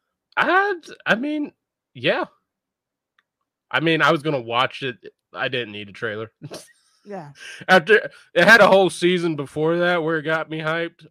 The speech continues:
Speaker 1: I didn't really need it, but yeah, still hyped. I want, I wanna see where this, uh, rock and rolls to. I wanna see
Speaker 2: Yeah.
Speaker 1: J K Simpson, or J K Simmons, Simpsons. He literally has my same fucking, never mind.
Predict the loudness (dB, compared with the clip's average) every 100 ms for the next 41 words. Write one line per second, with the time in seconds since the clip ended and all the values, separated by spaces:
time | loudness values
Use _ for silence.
0 | -8 -6 -6 -8 -10 -12 -10 -10 -10 -10
1 | -10 -8 -6 -8 _ _ _ _ _ -8
2 | -4 -2 -2 -6 _ _ _ _ _ _
3 | _ _ -12 -8 -6 -6 -8 -8 -8 -8
4 | -8 -8 -10 -14 -8 -8 -6 -6 -8 -10
5 | -12 -12 -14 -20 -20 _ _ _ _ _
6 | _ _ _ _ _ _ _ _ _ -12
7 | -10 -6 -4 -2 -4 -6 -6 -6 -6 -10
8 | -8 -10 -10 -12 -14 -10 -8 -8 -8 -6
9 | -6 -6 -8 -8 -8 -10 _ -20 -20 -18
10 | -20 -20 _ _ -20 -20 _ _ -8 -6
11 | -4 -6 -6 -6 -6 -8 -16 _ -14 -10
12 | -10 -10 -8 -8 -10 -16 -14 -12 -14 -16
13 | -18 -12 -10 -10 -12